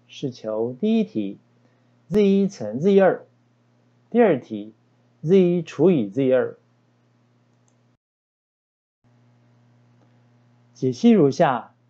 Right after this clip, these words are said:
我们利用复数级式乘除公式，当Z一乘Z二，其长度相乘，角度相加；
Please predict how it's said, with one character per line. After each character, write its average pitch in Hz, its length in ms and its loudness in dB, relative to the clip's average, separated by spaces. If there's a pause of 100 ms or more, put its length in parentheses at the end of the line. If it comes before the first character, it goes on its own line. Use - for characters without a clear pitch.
(380)
我 123 100 -8
们 135 120 -2
利 165 80 4
用 147 240 2
复 214 200 0
数 190 160 2
级 135 240 -6
式 139 320 -4
乘 156 300 -2
除 170 160 2
公 143 220 0
式， 123 320 -10 (680)
当 147 280 2
Z 208 140 2
一 190 180 4
乘 131 300 -4
Z 170 180 4
二， 135 240 2 (220)
其 135 360 -4
长 127 300 -8
度 202 140 4
相 156 260 -2
乘， 113 380 -12 (340)
角 95 240 -4
度 175 180 0
相 135 260 -2
加； 123 380 -2